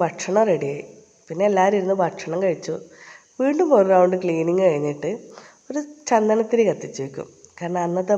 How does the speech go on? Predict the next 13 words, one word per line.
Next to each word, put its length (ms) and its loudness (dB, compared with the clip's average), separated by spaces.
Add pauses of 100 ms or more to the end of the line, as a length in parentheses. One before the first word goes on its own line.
ഭക്ഷണത്തിൻ്റെ 680 -4
സ്മെല്ല് 360 -6 (240)
എങ്ങനെയായാലും 580 -2
ഉണ്ടാവും 320 0 (500)
അടുക്കളയിൽ. 460 -8 (600)
അപ്പം 180 -4 (200)
ആ 20 0 (100)
ഒരു 200 2
മണം 320 0
മാറി 220 -6 (520)
ഒരു 60 -16 (100)
ഫ്രഷ് 320 -2
ഫീൽ 200 -2